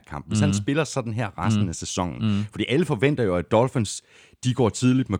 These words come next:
Speaker 1: quarterback i næste års draft. De
Speaker 2: Ja.
Speaker 1: får, øh, det første pick i draften.
Speaker 2: Mhm.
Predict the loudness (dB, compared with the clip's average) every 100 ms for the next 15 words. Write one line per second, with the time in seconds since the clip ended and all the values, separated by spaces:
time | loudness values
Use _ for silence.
0 | 0 0 0 -2 -2 0 2 2 2 -4
1 | -6 -8 -8 -6 0 2 4 4 2 0
2 | 2 0 -2 -4 -8 -16 -12 -2 2 2
3 | 2 -2 -2 -4 -6 -4 -6 -8 -4 0
4 | 2